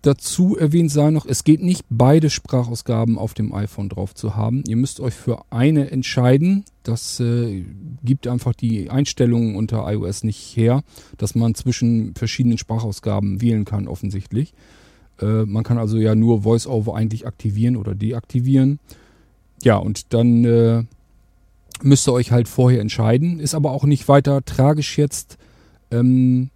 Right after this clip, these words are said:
wenn ihr den Yannick drauf habt, dann doch vielleicht wieder auf die Anna zurückzukommen. Das macht, äh, auch kein Problem. Müsst ihr einfach den Befehl ganz leicht abgeändert nochmal, äh, eingeben, das gleiche Prozedere wiederholen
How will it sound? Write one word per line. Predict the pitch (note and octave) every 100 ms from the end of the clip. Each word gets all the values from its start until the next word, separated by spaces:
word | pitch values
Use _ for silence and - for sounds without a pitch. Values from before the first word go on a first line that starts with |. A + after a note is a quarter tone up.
| _ -
wenn | B2 C3+
ihr | B2+
den | B2+
Yannick | C3 C#3 -
drauf | C#3 -
habt, | C3+ -
dann | C3
doch | B2+ D#3
vielleicht | - B2+ A#2 G#2 -
wieder | A#2 A#2 G#2
auf | - -
die | A#2
Anna | A2+ A2
zurückzukommen. | - A2 G#2+ A2 - A#2 C#3
Das | C3 C3+
macht, | B2+ - - -
äh, | A#2+
auch | A#2 C#3+ -
kein | - A2+ G#2+
Problem. | - G#2+ G#2+ A2+ G3 - - - _ _ -
Müsst | C3 -
ihr | B2
einfach | A#2+ C3+
den | - A#2+
Befehl | A#2 - C3
ganz | C3 D3 -
leicht | C3 B2+ -
abgeändert | C#3 - C3+ B2+ B2+ B2+ B2 - -
nochmal, | A2+ A2 A2+ A2+ C3 E3 E3 _ _ _ _ -
äh, | C3 C3
eingeben, | C#3+ C#3 C#3+ C#3+ C#3+ C#3
das | B2 -
gleiche | B2 C3 B2+
Prozedere | - A2+ - B2+ B2 A2+
wiederholen | A2 G#2+ A2 C#3 F3